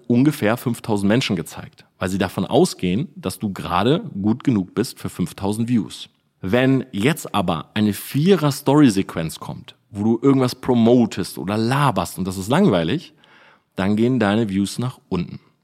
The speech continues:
Deshalb habe ich folgende Strategie. Ich schaue, dass ich gerade allgemein weniger Stories mache. Am Tag vier bis sechs. Ich schaue, dass diese Stories sehr abwechslungsreich sind, nicht nur vom Inhalt her, sondern auch von den Zeiten her, wann ich poste.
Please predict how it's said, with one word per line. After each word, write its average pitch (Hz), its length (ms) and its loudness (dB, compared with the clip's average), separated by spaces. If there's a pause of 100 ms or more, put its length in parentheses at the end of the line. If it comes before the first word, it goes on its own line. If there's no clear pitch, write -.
Deshalb 107 400 -2
habe 117 120 0
ich - 100 -2
folgende 127 340 0
Strategie. 80 520 -6 (520)
Ich 110 160 -2
schaue, 160 380 2
dass - 180 -2
ich - 100 -10
gerade 104 380 0
allgemein 110 540 2 (100)
weniger 104 540 2
Stories 82 340 -6
mache. - 240 -18 (640)
Am 120 140 0
Tag 151 480 0
vier 160 200 4
bis 104 140 -2
sechs. - 340 -12 (280)
Ich - 160 0
schaue, 147 240 4
dass 117 240 0
diese 139 280 2
Stories 98 600 0 (120)
sehr 95 380 -2
abwechslungsreich 90 880 -4
sind, 131 340 -6 (120)
nicht 127 180 0
nur 135 100 2
vom 98 220 -2
Inhalt 135 440 2
her, 101 260 -2
sondern 98 200 0
auch 110 100 -6
von - 160 -4
den 104 180 0
Zeiten - 420 -4
her, 101 220 -4
wann 101 100 0
ich - 180 -6
poste. - 500 -4